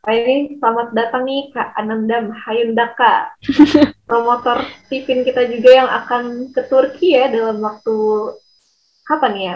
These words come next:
Speaker 1: Udah deket lagi sih, ini lihat
Speaker 2: Pekan
Speaker 1: aja nih.
Speaker 2: depan katanya.
Speaker 1: Virtual, virtual background-nya udah gambar Turki.
Speaker 2: Iya
Speaker 1: Ya,
Speaker 2: nih.
Speaker 1: buat teman-teman nanti yang mau tes Steven di daerah
Speaker 2: Di Turki.
Speaker 1: Turki, silakan ke Kadaka.
Speaker 2: Insya Allah.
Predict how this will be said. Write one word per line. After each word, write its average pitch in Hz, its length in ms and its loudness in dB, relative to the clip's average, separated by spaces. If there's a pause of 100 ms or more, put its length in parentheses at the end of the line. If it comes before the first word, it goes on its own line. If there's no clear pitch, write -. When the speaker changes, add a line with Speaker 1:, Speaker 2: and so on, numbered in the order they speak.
Speaker 1:
Udah 214 200 -2
deket 208 220 -2
lagi 226 320 0
sih, 247 140 -10
ini 285 160 -4
lihat 226 160 -4
Speaker 2:
Pekan 226 100 2
Speaker 1:
aja 220 80 0
nih. 226 140 -2
Speaker 2:
depan 247 240 2
katanya. 202 320 -4
Speaker 1:
Virtual, 220 240 2
virtual 220 400 2
background-nya 214 720 2
udah 214 420 -2 (640)
gambar 208 400 0
Turki. 220 680 -6 (340)
Speaker 2:
Iya 262 320 4
Speaker 1:
Ya, 285 80 4
Speaker 2:
nih. 302 240 6
Speaker 1:
buat - 160 0
teman-teman 262 460 -2
nanti 254 180 -4
yang 254 160 2
mau 277 160 2
tes 247 180 -6
Steven 247 640 -6
di 240 200 -8
daerah 214 320 -2
Speaker 2:
Di - 80 -14
Turki. 240 420 4
Speaker 1:
Turki, - 240 2
silakan 240 680 0
ke 226 160 -14
Kadaka. 202 600 -4 (1300)
Speaker 2:
Insya - 180 -8
Allah. 202 400 -2